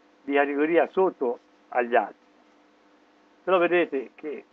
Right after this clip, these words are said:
qui Carboni dovrà stare molto attento. Pathos, eh, beh, Pathos era il cavallo che tutti aspettavano, il cavallo lo vedo andare bene, ora lo vedo andare molto bene, stamani l'ho visto molto bene.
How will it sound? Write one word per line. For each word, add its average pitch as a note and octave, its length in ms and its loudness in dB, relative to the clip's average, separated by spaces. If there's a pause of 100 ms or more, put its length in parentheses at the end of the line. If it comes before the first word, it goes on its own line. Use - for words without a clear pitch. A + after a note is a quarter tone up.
(140)
qui D3+ 340 -8
Carboni C3 560 -8 (340)
dovrà B2+ 260 -6
stare B2+ 320 0
molto B2 280 -6
attento. - 360 -12 (1500)
Pathos, A3 540 4
eh, D3 400 2
beh, B2+ 160 -4
Pathos F3 400 0
era D3 220 2
il C3 100 -2
cavallo D#3 680 4 (380)
che C3+ 160 -8
tutti - 260 -6
aspettavano, F#3 1040 4 (1500)
il D#3 100 -20
cavallo D#3+ 360 6
lo D3 60 2
vedo D#3 420 2 (280)
andare D#3+ 520 2
bene, C#3+ 480 -2 (420)
ora C#3 280 -4
lo B2+ 140 -6
vedo B2+ 380 -6
andare A#2+ 540 -6
molto E3+ 480 -4
bene, G#2+ 340 -10
stamani A#2+ 340 -16
l'ho A2+ 100 -12
visto A#2+ 300 -18
molto C3+ 500 -6
bene. G#2+ 340 -8